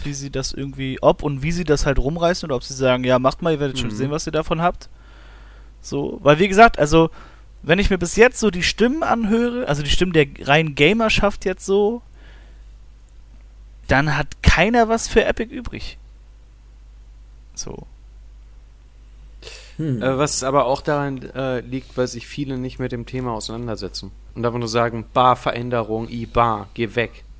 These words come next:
Speaker 1: Ja, und das ist halt das Ding.
Speaker 2: Mhm.
Speaker 1: Veränderung.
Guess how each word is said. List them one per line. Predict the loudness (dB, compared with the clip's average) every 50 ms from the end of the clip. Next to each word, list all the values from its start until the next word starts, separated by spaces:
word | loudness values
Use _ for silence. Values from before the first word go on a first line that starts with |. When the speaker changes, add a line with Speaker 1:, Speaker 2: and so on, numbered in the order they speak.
| -20 -20 -20 -20 -20 -20 -20 -20 -20 -20 -20 -20 -20 -20 -20 -20 -20 -20 -20 -20 -20 -20 -20 -4 6
Speaker 1:
Ja, | 10 12 12 12
und | 12
das | 10 6 6
ist | 6 6
halt | 4 4 4
das | 0 -2
Ding. | -2 -4 -4 -4 -14 -20 -14
Speaker 2:
Mhm. | -10 -10 -8 -8 -8 -10 -12 -16 -20 -20 -20 -20 -20 -20 -20 -20 -10
Speaker 1:
Veränderung. | -4 -2 -2 0 0 0 -2 -2 -4 -8